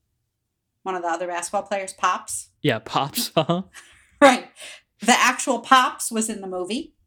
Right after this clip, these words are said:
Speaker 1: I spotted him because, of course, I had to look up Corey Weissman and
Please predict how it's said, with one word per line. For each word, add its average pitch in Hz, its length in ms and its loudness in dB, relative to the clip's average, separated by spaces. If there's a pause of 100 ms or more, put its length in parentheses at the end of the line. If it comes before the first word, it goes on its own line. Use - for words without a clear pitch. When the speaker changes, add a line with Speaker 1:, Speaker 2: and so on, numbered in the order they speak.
(540)
Speaker 1:
I 208 100 2
spotted 190 460 0
him 185 200 -4
because, 190 360 -2
of 196 180 -8
course, 190 320 -2
I 185 60 -4
had 175 240 -6
to 175 220 -10 (180)
look 165 240 -8
up 190 160 -4
Corey 170 260 -2
Weissman 156 460 -6
and 156 240 -12